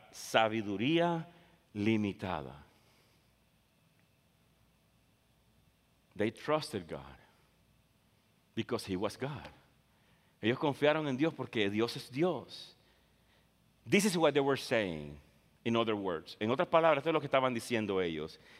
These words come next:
"Even if our God doesn't rescue us, we will serve him and not you." Aunque Dios no nos rescate, vamos a servirle a él y no a ti.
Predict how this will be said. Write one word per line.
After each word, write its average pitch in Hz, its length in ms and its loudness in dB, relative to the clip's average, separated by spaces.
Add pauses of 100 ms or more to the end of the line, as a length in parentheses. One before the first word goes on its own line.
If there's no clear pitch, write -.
(100)
"Even 180 340 4
if 180 140 -2
our 123 180 4
God 147 380 2
doesn't 151 300 -2
rescue 131 460 -4
us, - 540 -18 (840)
we 127 220 2
will 175 240 2
serve 156 340 0
him 113 380 -2
and 131 140 -2
not 143 180 -2
you." 151 300 -8 (1700)
Aunque 131 360 4
Dios 135 300 4
no 190 160 2
nos 180 180 2
rescate, 151 600 -4 (1400)
vamos 147 260 0
a 160 40 2
servirle 147 580 0
a 135 100 -2
él 113 300 -2
y 98 60 -2
no 110 180 -4
a 143 60 -6
ti. 143 320 -12